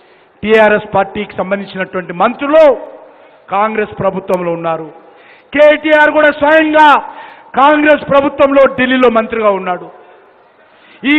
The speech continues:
రాష్ట్రంలో కూడా టీఆర్ఎస్ నాయకులు మంత్రులుగా ఉన్నారు.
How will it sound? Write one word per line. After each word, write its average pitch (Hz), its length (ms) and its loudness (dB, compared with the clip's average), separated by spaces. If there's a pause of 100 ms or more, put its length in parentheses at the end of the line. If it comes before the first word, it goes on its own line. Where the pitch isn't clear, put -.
రాష్ట్రంలో 302 460 2 (100)
కూడా 294 200 4 (680)
టీఆర్ఎస్ 262 540 2
నాయకులు 226 380 -4
మంత్రులుగా 190 460 -8
ఉన్నారు. 165 280 -14